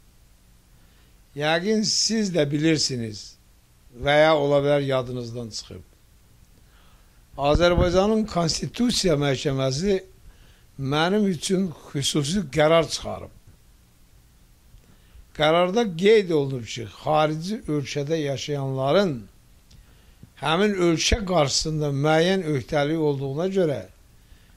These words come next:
prezident seçkilərində iştirak edə bilməz. Bilirsiniz, bu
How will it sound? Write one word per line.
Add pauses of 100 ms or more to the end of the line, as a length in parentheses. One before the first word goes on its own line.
(440)
prezident
seçkilərində
iştirak
edə
bilməz. (2250)
Bilirsiniz,
bu